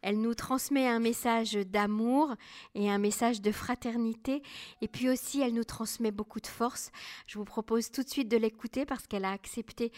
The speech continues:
très gentiment de témoigner pour nous aujourd'hui. Et puis, nous écouterons ensuite Patrick, son fils, qui va nous raconter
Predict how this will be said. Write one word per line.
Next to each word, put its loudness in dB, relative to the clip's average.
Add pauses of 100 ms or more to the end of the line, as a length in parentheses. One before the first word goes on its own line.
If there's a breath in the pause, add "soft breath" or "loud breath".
(220 loud breath)
très -4
gentiment -2 (320 loud breath)
de 0
témoigner 2
pour -4
nous 2
aujourd'hui. 0 (320 loud breath)
Et -4
puis, -4
nous 2
écouterons -2
ensuite -4
Patrick, -4
son -4
fils, -6 (360 loud breath)
qui -8
va 0
nous 0
raconter -4